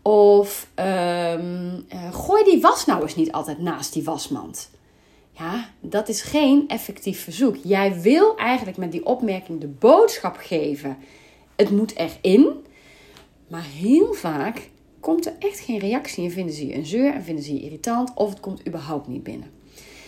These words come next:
Met de opmerking: "Gooi die was nou eens niet naast die wasmand," wil je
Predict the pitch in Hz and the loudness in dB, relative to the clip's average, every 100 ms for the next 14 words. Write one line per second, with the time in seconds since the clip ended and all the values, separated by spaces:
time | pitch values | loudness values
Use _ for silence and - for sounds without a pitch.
0 | - - _ - 196 247 247 196 196 - | -20 -20 _ -2 4 4 4 0 2 6
1 | 392 403 277 208 196 175 - 262 214 180 | 6 8 6 6 0 -6 2 4 4 4
2 | 202 339 - 208 151 147 165 160 160 139 | 4 4 4 0 -2 -4 -4 -4 -6 -8
3 | - 160 160 156 - 147 175 170 220 226 | -6 -6 -4 -8 -8 -8 -6 2 4 6
4 | 180 | 2